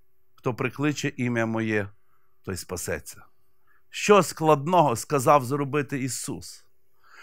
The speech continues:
Часто люди починають казати: «Я ще трохи почищуся, я трошки позбавлюся, я кину курити, я вже не буду пити, тоді я прийду, бо якось незручно прийти, я такий брудний». Я тобі хочу сказати, ти будеш завжди брудний,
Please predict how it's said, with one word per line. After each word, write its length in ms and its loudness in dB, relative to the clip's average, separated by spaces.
Часто 360 6
люди 220 2
починають 520 0
казати: 500 4
«Я 120 0
ще 140 -2
трохи 280 0
почищуся, 760 0
я 120 4
трошки 360 0
позбавлюся, 640 4
я 60 0
кину 280 0
курити, 480 2
я 120 2
вже 160 2
не 100 2
буду 260 2
пити, 320 4
тоді 220 -2
я 120 6
прийду, 360 2
бо 120 2
якось 260 -2
незручно 600 -2
прийти, 340 -2
я 120 4
такий 300 -2
брудний». 560 2
Я 100 0
тобі 240 -4
хочу 320 -2
сказати, 680 2
ти 120 8
будеш 320 4
завжди 500 6
брудний, 680 -2